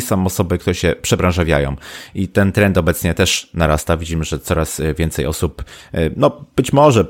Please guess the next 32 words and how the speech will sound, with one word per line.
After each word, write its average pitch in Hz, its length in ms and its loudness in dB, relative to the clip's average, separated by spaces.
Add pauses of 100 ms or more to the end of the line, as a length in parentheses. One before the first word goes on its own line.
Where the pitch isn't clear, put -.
(180)
w 78 320 -6
wyniku 82 420 0
też - 200 -2 (220)
pandemii, 92 480 2
w - 20 -4
wyniku 73 340 -2
tego, 76 400 0 (260)
jak 87 240 2
wyglądają 85 380 2 (120)
zarobki 101 600 2 (180)
dla 95 100 2
osób 95 180 0
doświadczonych 92 500 0
w - 40 -12
branży, 92 380 2
jest 110 300 2
w 85 60 -6
jakiś 90 220 -2
sposób 87 400 -2
zachęcanych 87 640 0
do 80 80 0
tego, 78 360 0 (280)
żeby, 85 480 4
e, 90 100 2
faktycznie 92 380 0
spróbować 85 360 0
swoich 78 260 -4
sił 76 300 -2
w - 80 -14
tej, 73 300 0
e, 73 300 0
branży. 71 420 0